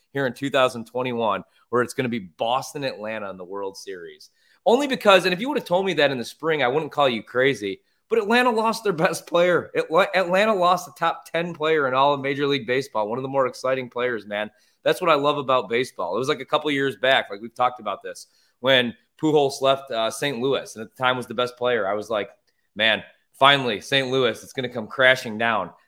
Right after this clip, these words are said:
They go to the World Series. Or, like, when Washington, uh, you know, they lose Bryce Harper and he goes to Philadelphia, and then a couple years later, they win a World Series with great pitching and Juan Soto. It's, that's why I love this sport, because it's,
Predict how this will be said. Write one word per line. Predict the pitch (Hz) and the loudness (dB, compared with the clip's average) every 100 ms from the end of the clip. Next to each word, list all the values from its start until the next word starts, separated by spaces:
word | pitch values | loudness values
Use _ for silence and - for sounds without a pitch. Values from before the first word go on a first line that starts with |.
| - | -2
They | 127 | 0
go | 139 | 2
to | 135 | 2
the | 123 | 0
World | 123 120 - | 0 0 -2
Series. | 117 117 92 80 - _ _ - | -4 -4 -4 -10 -18 _ _ -2
Or, | 135 | 4
like, | 143 139 | 4 4
when | 135 123 | 0 4
Washington, | 131 131 131 117 117 98 98 - | 6 4 0 -6 -4 -4 -8 -2
uh, | 101 95 95 | 0 2 0
you | 117 | 0
know, | 107 | 0
they | 110 | 0
lose | 113 135 127 | -2 -4 -6
Bryce | 95 123 123 | 0 0 2
Harper | 127 123 120 104 | 2 2 0 -6
and | 107 | -6
he | 117 | -4
goes | 120 101 | -4 -6
to | |
Philadelphia, | - 120 110 113 110 104 | -4 -2 2 2 0 -4
and | 95 | -8
then | 104 | -8
a | 104 | -10
couple | 120 117 | -8 -6
years | 113 113 104 | -6 -6 -6
later, | 110 104 | -6 -6
they | 98 | -6
win | 107 113 | -6 -6
a | 104 | -4
World | 110 101 | -6 -6
Series | - 110 101 95 | -8 -6 -6 -10
with | 95 | -16
great | - 107 - | -10 -10 -8
pitching | 113 - 95 | -8 -8 -14
and | 95 | -4
Juan | 101 104 104 | 0 0 0
Soto. | 110 110 92 82 _ _ _ 113 | -4 -2 -2 -6 _ _ _ -20
It's, | - | -2
that's | 139 143 | 0 6
why | 151 | 6
I | 127 | 8
love | 131 113 | 4 2
this | 110 - | -2 -6
sport, | - 120 90 | -2 -2 -2
because | 104 - 110 104 _ _ - | -6 -6 -6 -6 _ _ -16
it's, | 120 | -14